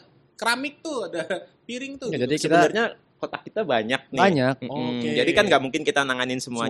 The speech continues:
Speaker 1: Semuanya.
Speaker 3: nih.
Speaker 2: Hmm, nggak.
Speaker 3: Heeh.
Speaker 2: Itu jarak empat jauh loh, Pak, dari Glodok Kota loh.
Speaker 3: Hmm.
Speaker 2: Itu jauh.
Speaker 1: <laughs> Iya sih, benar.
Speaker 2: Jauh banget.
Speaker 1: Nggak mungkin kalian seperti
Speaker 3: Saling
Speaker 1: itu.
Speaker 3: lapor
Speaker 1: Tapi
Speaker 3: aja.
Speaker 1: tim arkeologi berarti cuma, eh, bertiga teman-teman aja yang di lapangan ya?
Speaker 3: Sebagai, ya,
Speaker 2: Iya.
Speaker 3: asistennya bertiga.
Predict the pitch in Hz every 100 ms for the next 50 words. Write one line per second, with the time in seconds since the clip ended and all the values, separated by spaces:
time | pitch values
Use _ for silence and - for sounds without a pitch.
0 | 123 123 117 123 113 107 110 117 113 -
1 | 107 101 101 _ _ _ _ 156 143 131
2 | 131 127 - - _ _ 123 131 135 -
3 | 104 104 107 107 113 110 120 - - 233
4 | - - 151 180 - 127 117 131 113 110
5 | 127 135 143 156 147 143 135 139 127 120
6 | 131 131 123 131 117 123 233 110 107 196
7 | 202 254 240 285 - 190 180 180 175 175
8 | 156 87 101 151 143 143 139 131 135 156
9 | 147 151 - 147 147 151 147 160 147 135
10 | 131 139 123 92 - 117 107 110 117 104
11 | 135 120 110 113 120 - 98 - -